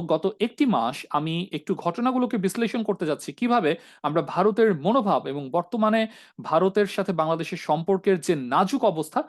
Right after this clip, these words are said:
সেই ব্যাপারগুলো সবার সামনে প্রকাশিত হয়, সবাই একটু বুঝতে পারি যে কেন এই ব্যাপারগুলো চলছে। উনিশশো একাত্তর সালে স্বাধীনতার পরবর্তী যত সরকার বাংলাদেশে ক্ষমতায় এসেছে,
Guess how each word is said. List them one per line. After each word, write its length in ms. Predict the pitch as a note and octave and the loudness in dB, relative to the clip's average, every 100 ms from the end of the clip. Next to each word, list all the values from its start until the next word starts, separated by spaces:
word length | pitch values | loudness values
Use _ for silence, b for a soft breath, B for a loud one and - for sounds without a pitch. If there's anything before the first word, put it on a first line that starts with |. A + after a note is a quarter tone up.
| B B | B B
সেই 220 | - F#3 F3+ | -4 0 2
ব্যাপারগুলো 680 | C#3 C3+ F#3 E3+ F3 D4 - | 2 0 0 0 0 0 -4
সবার 340 | - - C3+ B2+ | -12 -4 -2 -2
সামনে 360 | - C3 D#3 B3 _ | -6 -6 -6 -6 _
প্রকাশিত 460 | D#3 D#3 D#3 C#3+ C3+ | -6 -2 -4 -6 -10
হয়, 300 | B2+ G#3 C#4 | -2 -2 -2
সবাই 260 | - D#3 | -2 -2
একটু 160 | C#3+ - | -2 -6
বুঝতে 340 | C3+ B3 - | -4 -4 -2
পারি 300 | C4 G3 D4 B B B | 0 0 0 B B B
যে 160 | - E3+ | -4 -4
কেন 380 | - A#3 C#4 C#4+ | 0 2 2 2
এই 100 | F3 | 0
ব্যাপারগুলো 440 | C#3+ C3+ B2 A#2+ | -2 -4 -4 -6
চলছে। 360 | A2 A#2+ - - _ _ _ _ b b b | -6 -12 -12 -20 _ _ _ _ b b b
উনিশশো 280 | G3+ B3+ D4 | 2 4 2
একাত্তর 380 | G3 G3 A#3+ C4+ | 2 0 0 -2
সালে 260 | - C4 | 0 0
স্বাধীনতার 600 | A#3+ F#3 E3+ G#3+ A#3 A#3 A3+ - | 0 0 2 2 2 2 0 2
পরবর্তী 500 | F#3 F#3 G3 G3 G3+ B2 | 2 2 0 -2 -4 0
যত 200 | D3 D#3+ | -2 0
সরকার 380 | - D#3 - A2+ | 0 -2 -2 -4
বাংলাদেশে 440 | A#2+ B2+ C#3 C#3+ | -4 -4 -4 -8
ক্ষমতায় 400 | - E3 F3 E3+ | -4 -4 -2 -4
এসেছে, 260 | C3 C3 G3+ | -4 -6 -6